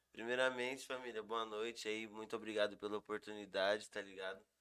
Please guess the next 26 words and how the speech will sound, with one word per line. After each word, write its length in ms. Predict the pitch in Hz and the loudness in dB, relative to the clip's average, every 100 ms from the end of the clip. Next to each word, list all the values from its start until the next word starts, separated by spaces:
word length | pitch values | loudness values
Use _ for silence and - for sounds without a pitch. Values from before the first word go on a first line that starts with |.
| - 98 | -20 -18
Muito 260 | 117 131 | -16 -14
feliz 300 | 135 123 117 | -10 -10 -10
de 60 | 110 | -10
estar 180 | 104 107 | -10 -10
no 80 | |
programa 500 | 107 104 101 101 104 | -10 -12 -10 -10 -8
hoje 360 | 98 98 98 98 | -8 -10 -12 -12
aí. 180 | 95 98 | -14 -14
Vamos 240 | 98 98 | -20 -18
falar 220 | 95 95 | -14 -12
um 60 | 95 | -14
pouco 300 | 98 95 - | -16 -18 -14
sobre 280 | - 92 92 | -12 -12 -12
dessa 280 | 92 - 95 | -12 -12 -18
cultura 540 | 92 92 - 95 95 | -20 -20 -20 -16 -10
aí 280 | 92 92 90 _ _ _ | -10 -10 -16 _ _ _
da 80 | 95 | -14
nossa 280 | 101 98 104 | -12 -10 -12
cidade 540 | - 101 95 98 98 - | -14 -6 -2 -2 -4 -12
que 160 | 107 | -14
vem 200 | 98 101 | -10 -8
crescendo 380 | 101 101 - 98 | -8 -10 -8 -8
a 60 | 98 | -6
cada 280 | 101 98 98 | -6 -6 -8
dia 220 | 101 101 | -6 -6
mais. 480 | 95 92 101 - | -6 -8 -10 -16